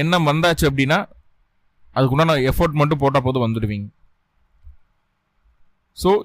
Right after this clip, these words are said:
இது பாசிட்டிவ். நெகட்டிவ் அப்படின்னு சொன்னா, கணவன் மனைவி உறவுல எந்த அளவுக்கு, எந்த அளவுக்கு பெண்ட் பண்றீங்களோ அந்த அளவுக்கு நல்லது. தேவையில்லாத கோபம்,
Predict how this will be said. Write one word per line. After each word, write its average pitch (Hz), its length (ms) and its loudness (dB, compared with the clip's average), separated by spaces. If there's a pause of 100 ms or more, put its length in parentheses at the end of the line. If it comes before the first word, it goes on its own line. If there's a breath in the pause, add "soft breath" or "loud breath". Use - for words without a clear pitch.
(100)
இது 160 180 2
பாசிட்டிவ். 135 400 0 (3000)
நெகட்டிவ் 180 420 2
அப்படின்னு 160 300 0
சொன்னா, 151 200 0 (1400)
கணவன் 165 380 2
மனைவி 147 320 0
உறவுல 123 260 2 (640)
எந்த 180 320 0 (140)
அளவுக்கு, 170 460 0 (480)
எந்த 147 480 0
அளவுக்கு 160 420 0
பெண்ட் 139 200 0
பண்றீங்களோ 120 440 0 (120)
அந்த 120 180 -2
அளவுக்கு 123 240 -2
நல்லது. 101 280 -4 (600)
தேவையில்லாத 147 580 2 (140)
கோபம், 151 360 0